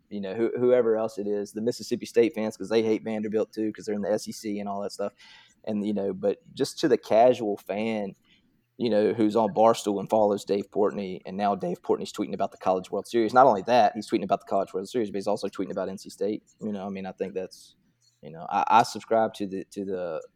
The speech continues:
to the, uh, page that no pu-, no publicity is bad publicity. I mean, you know,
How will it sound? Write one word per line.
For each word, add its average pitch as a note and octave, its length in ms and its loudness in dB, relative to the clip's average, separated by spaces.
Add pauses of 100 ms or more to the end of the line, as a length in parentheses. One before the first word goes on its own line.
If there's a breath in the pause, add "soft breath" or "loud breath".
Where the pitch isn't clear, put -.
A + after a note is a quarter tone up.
(140)
to G2 100 -8
the, F2+ 220 -6
uh, F2+ 180 -6
page F#2 380 -6
that - 140 -8
no G2 180 -6
pu-, - 260 -4
no G2 320 -4
publicity G2 480 -6
is F2 100 -12
bad F#2+ 220 -10
publicity. G2+ 420 -6
I - 60 -10
mean, G2 200 -8
you F#2+ 80 -10
know, F2+ 200 -10